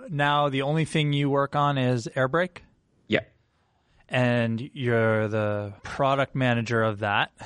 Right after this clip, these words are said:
Speaker 1: <laughs> How is
Speaker 2: Yeah.
Speaker 1: it, how's it going in general?
Speaker 2: Things are going well. We've got a new U I coming out. We're really excited. It's just a Angular app, which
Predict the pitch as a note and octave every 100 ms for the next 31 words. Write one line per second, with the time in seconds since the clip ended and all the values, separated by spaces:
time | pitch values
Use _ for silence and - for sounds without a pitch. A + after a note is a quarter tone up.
0 | - - - - - - D3+ D#3 D3+ -
1 | B2 C#3+ C#3+ C3+ C3+ A2+ G#2 C3 A#2 A#2+
2 | A2+ G2 G2 - _ _ _ - - -
3 | G3+ G3+ E3 A#2+ B2 C3 C#3+ G#2+ A2 G#2
4 | G2+ A2+ G#2+ G2+ G2+ G#2 G#2 A2+ A2 A2
5 | A2+ - - _ - G2 G2 G2 - -
6 | _ _ _ A2+ G2 G2 G#2 G2+ G2+ G2
7 | A2+ - A#2+ G#2 G2+ F#2+ - - - -
8 | C#3+ B2+ B2+ B2 - - A2 - -